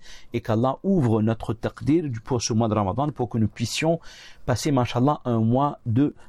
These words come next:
de ferveur. Vous savez, quand nous sommes dans le mois de Ramadan, dans la dernière décade,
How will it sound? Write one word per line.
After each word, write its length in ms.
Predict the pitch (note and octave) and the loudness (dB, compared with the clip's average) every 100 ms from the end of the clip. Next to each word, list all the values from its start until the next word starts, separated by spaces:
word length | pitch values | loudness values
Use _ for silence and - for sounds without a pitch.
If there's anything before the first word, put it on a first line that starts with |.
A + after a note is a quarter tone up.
| - | -4
de 80 | A#2+ | -2
ferveur. 560 | - A#2 F#2+ A#2+ F#2+ - - - | 0 -2 0 0 0 -4 -14 -18
Vous 80 | - | -6
savez, 240 | C3+ D#3+ - - - - - - - - - _ - - | 0 0 -2 -16 -20 -20 -20 -20 -20 -20 -20 _ -6 4
quand 100 | - | 6
nous 120 | C#3 B2+ | 6 2
sommes 240 | D3+ C#3+ | 0 2
dans 80 | A#2+ | 2
le 40 | |
mois 140 | A#2 A#2+ | 2 2
de 60 | |
Ramadan, 340 | A2+ G#2+ A2+ C3+ | 2 2 2 2
dans 100 | A#2 | 0
la 100 | G#2 | 2
dernière 320 | B2 A#2 G#2 | 0 2 0
décade, 480 | G2+ - D3+ A2+ | 0 0 -2 -2